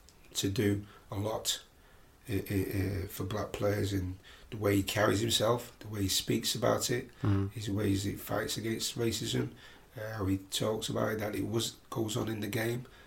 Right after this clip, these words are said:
Speaker 1: and that a lot of people say it don't go on in the game. And, uh, I, I'm a well patron of, uh, Show Racism the Red Card, uh, which I go around schools and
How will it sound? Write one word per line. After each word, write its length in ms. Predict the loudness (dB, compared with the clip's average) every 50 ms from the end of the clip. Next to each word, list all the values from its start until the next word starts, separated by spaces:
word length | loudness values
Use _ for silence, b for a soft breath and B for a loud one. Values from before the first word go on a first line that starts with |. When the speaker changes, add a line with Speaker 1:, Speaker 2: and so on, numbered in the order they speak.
| b b b
Speaker 1:
and 140 | -10 -6 -4
that 200 | -4 -4 -4 -4
a 40 | -4
lot 160 | -4 -2 -4
of 80 | -2 -2
people 260 | -2 -2 -2 -2 -4
say 220 | -2 -2 0 0 0
it 60 | -2
don't 200 | -2 -4 -4 -4
go 160 | -4 -2 -2
on 80 | -2 -2
in 120 | -2 -4 -4
the 40 | -4 -4 -4
game. 180 | -2 -2 -2 -2
And, 260 | -4 -4 -4 -6 -10 b b b b b b b b -8
uh, 220 | -6 -6 -6 -6 -6 -6 -4
I, 100 | -2 -2 -2 -4 -6 -14 -18 -16 -12 -8
I'm 120 | -4 -4
a 140 | -2 -2 -4 -6 -10 -18 -20 -20 -14 -8 -6
well 280 | -4 -2 -2 -2 -4 -6 -10 b b b b b b -2
patron 420 | 0 0 0 0 0 -2 -2 -2 -2
of, 180 | -2 -2 -4
uh, 220 | -4 -4 -4 -6 -6
Show 380 | -8 -8 -6 -4 -2 -2 0 0
Racism 340 | 0 0 0 0 0 0 0
the 60 | 0
Red 200 | 0 -2 -2 -4
Card, 360 | -4 -4 -2 -2 -2 -4 -6 -10 -14 b b b b b b b b b b b -20 -20 -16 -12 -8
uh, 60 | -6
which 220 | -6 -4 -4 -4 -4
I 20 |
go 140 | -4 -4 -2
around 220 | -2 -2 0 0
schools 440 | 0 -2 -2 -2 -2 -2 -2 -2 -4
and 220 | -4 -6 -6 -8